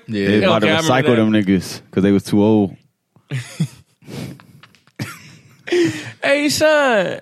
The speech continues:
Speaker 1: He's
Speaker 3: I
Speaker 1: about to, he's about to take Woody to college, though. And Woody was like, "Nah, man, I can't leave my niggas."
Speaker 2: So he dipped.
Speaker 1: Yeah.
Speaker 3: Our childhood was dope, bro. So look, randomly,
Speaker 1: <laughs>
Speaker 3: I'm gonna t-, I'm gonna tell y'all this. So randomly, I was about to go skating today.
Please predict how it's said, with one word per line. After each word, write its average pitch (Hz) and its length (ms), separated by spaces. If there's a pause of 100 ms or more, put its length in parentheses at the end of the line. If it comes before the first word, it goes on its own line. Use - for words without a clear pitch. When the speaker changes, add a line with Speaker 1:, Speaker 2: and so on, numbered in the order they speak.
(100)
Speaker 1:
He's 120 80
Speaker 3:
I 143 100
Speaker 1:
about 131 120
to, 120 60
he's 180 120
about 160 120
to 135 60
take 135 140
Woody 151 260
to 123 80
college, 147 380
though. 104 200 (880)
And 101 140
Woody 135 140
was 101 100
like, 87 160
"Nah, 87 400
man, 90 240
I 95 60
can't 95 320
leave 95 120
my 95 120
niggas." 98 420 (200)
Speaker 2:
So 85 180
he 85 120
dipped. 80 420 (480)
Speaker 1:
Yeah. - 520 (600)
Speaker 3:
Our 165 100
childhood 139 380
was 113 120
dope, 123 440
bro. 123 340 (240)
So - 140
look, 302 320
randomly, 170 560
Speaker 1:
<laughs> 160 140
Speaker 3:
I'm 185 160
gonna - 220
t-, - 80
I'm 220 240
gonna 262 160
tell 214 140
y'all 190 120
this. 156 440
So 226 280
randomly, 196 680
I 185 140
was 247 80
about 208 120
to 185 80
go 170 120
skating 175 340
today. 127 360